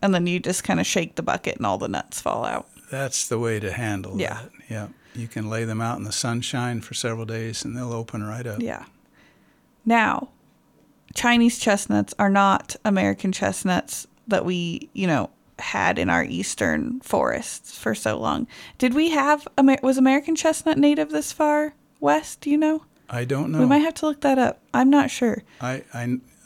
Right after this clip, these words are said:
Speaker 2: I think the, the American chestnut I've always heard of were, were the ones that were located at Arbor Lodge in Nebraska City.
Speaker 1: Okay.
Speaker 2: And it's very likely those were brought in.
Speaker 1: That, I mean, almost all of Arbor Lodge was,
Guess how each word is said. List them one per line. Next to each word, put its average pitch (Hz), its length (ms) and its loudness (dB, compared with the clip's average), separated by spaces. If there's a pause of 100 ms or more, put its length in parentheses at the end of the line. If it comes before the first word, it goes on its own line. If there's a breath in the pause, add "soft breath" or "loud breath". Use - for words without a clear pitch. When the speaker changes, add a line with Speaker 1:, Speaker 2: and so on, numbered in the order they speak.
(100)
Speaker 2:
I 110 80 -6
think 165 340 -2
the, 127 360 -2
the 120 140 -6
American 143 440 2
chestnut - 480 0
I've 120 140 0
always 156 260 0
heard 143 180 2
of 135 160 0
were, 120 240 -2
were 127 140 -2
the 127 100 0
ones 131 320 2
that 120 80 0
were 117 120 -2
located 123 500 0
at 107 60 -4
Arbor 117 340 0
Lodge 113 280 0
in 110 80 -4
Nebraska 104 440 -4
City. 107 400 -6
Speaker 1:
Okay. 202 400 0 (100)
Speaker 2:
And 110 140 -4
it's 110 140 -8
very 143 280 2
likely 117 420 0
those 113 360 -2
were 110 100 -4
brought 104 300 -6
in. 107 160 -4
Speaker 1:
That, 214 240 6
I 202 80 4
mean, 196 180 4
almost 185 480 2
all 156 200 4
of 175 100 -2
Arbor 92 300 0
Lodge - 340 -2
was, - 260 -8